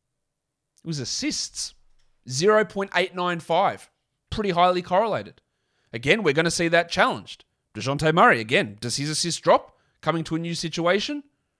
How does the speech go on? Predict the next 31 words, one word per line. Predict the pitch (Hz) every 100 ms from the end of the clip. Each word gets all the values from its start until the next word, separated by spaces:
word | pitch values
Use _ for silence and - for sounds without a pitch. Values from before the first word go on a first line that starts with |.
| _ _ _ _ -
Do |
Colin | - 135 147
Sexton's | 160 151 - 127
rise | 110 123 180 214
going | 190 202
to | 208
a |
different | 202 220 208
situation? | 214 202 214 220 302 302 _ _ _ _ _ _ _ _ _ _ -
Do | 120
Darius | 117 127 117
Garland's | 127 143 170 170 139
drop | 180 240 -
with | 165
Donovan | 180 180 180
Mitchell | 180 180
joining | 151 180 208 208
him? | 277 - _ _ _ _ _ _ _ _ _ _ _ -
There | 214
are |
a | 143
lot | 160 269
of | 240
situations | 196 165 147 139 135
where | 135
assists | - 143 -
might | 135 220
change, | - 139 160 262 - _ _ _ _ -
but | 135
in | 170 156
general, | 135 202 277 247